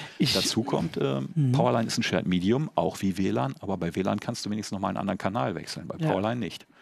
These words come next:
Speaker 2: Hat dein Nachbar im
Speaker 1: Mhm.
Speaker 2: selben Haus auch so eine Installation, dann werden die sich die verfügbare Bandbreite auf dem Medium, also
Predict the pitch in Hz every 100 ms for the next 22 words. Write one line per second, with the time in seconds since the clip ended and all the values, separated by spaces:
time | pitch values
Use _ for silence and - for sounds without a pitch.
0 | - - _ 95 - 92 92 104 - 90
1 | - 139 87 87 113 117 92 - - -
2 | - - 92 - - 82 82 - 80 82
3 | - - - _ - 92 90 98 92 98
4 | - - 95 113 - 87 85 85 101 92
5 | 101 123 127 - 143 - 107 113 110 95
6 | 113 - 80 87 104